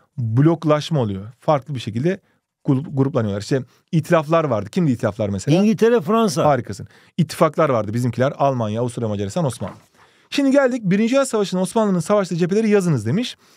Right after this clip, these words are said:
Speaker 1: Tabii bunu az önce öğrenmiştik ama şurada bir kez daha yazarak iyice pekiştirmemiz lazım.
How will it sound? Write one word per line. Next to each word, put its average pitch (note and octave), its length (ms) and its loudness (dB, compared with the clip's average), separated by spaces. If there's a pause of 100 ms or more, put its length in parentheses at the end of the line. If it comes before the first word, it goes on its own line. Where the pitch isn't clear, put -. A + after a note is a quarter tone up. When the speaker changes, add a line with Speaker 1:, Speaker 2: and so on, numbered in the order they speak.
(280)
Speaker 1:
Tabii F#3 280 2
bunu G3+ 280 0
az F#3+ 120 2
önce G#3+ 180 0
öğrenmiştik G#3+ 460 0
ama G3+ 100 0
şurada F#3+ 260 -4
bir F#3+ 60 -8
kez E3+ 240 0
daha A3 200 0 (180)
yazarak E3 360 0
iyice F#3+ 200 -4
pekiştirmemiz D#3+ 520 -2
lazım. C#3+ 340 -4